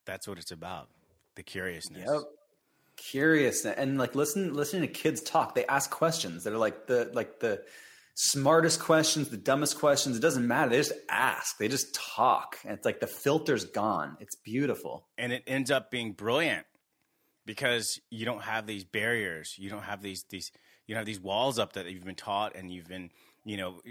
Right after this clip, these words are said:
Speaker 1: restrained 'cause society says you shouldn't do those things. But they're brilliant and they're honest questions because it's like, "Well, holy shit, I didn't think about that."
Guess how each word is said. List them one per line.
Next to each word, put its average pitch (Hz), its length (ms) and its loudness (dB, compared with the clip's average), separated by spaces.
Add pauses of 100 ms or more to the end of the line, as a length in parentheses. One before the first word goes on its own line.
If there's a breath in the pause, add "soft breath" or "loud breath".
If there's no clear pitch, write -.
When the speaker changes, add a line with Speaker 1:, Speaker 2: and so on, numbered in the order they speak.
(140)
Speaker 1:
restrained 110 600 -2
'cause 101 120 -10
society 98 420 -6
says 90 300 -6
you 90 80 -12
shouldn't 87 380 -8
do 104 160 -6
those 87 260 -8
things. 73 440 -14
But 104 240 -6
they're 101 120 -8
brilliant 107 460 -6
and 98 120 -10
they're - 160 -10
honest 92 380 -8
questions 92 540 -12
because 90 300 -16
it's - 100 -12
like, 78 220 -16 (400)
"Well, 120 100 -16
holy 175 200 -6
shit, - 440 -4 (800)
I 92 140 -10
didn't 82 160 -14
think 104 180 -14
about 80 200 -16
that." - 220 -16